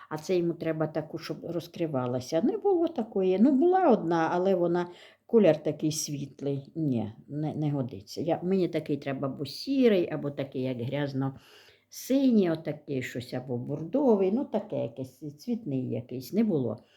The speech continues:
Завтра поїду сюди до нас у Сканці, у той, е, у, у спортивний, у той, е, м, магазин, може, там щось подивлюся, коротше.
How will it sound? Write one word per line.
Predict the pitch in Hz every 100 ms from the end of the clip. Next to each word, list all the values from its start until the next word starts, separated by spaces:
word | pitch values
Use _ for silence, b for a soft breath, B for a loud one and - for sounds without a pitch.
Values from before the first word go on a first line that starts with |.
| b b b
Завтра | 190 185 180 165
поїду | 160 151 147 151
сюди | 135 147 143
до | 135 139
нас | 135 127 -
у |
Сканці, | - - 175 143 - 117 -
у | 131
той, | - 123 113 - _ _ _ _ _ _ _ _ _ _ _ _ _ _ _ _ _ -
е, | 143 135 131 120 117 - _ _ _ _ _ _ _
у, | - - - 180
у | 165
спортивний, | - - 165 - 143 135 131 127
у | 143
той, | - 127 113
е, | 110
м, | 113 - - 117 - - _ b b b b b - 143 - 135
магазин, | 139 135 139 160 185 131 135
може, | 143 127
там | 107 110
щось | - 104
подивлюся, | - - 95 98 - - - -
коротше. | - - - -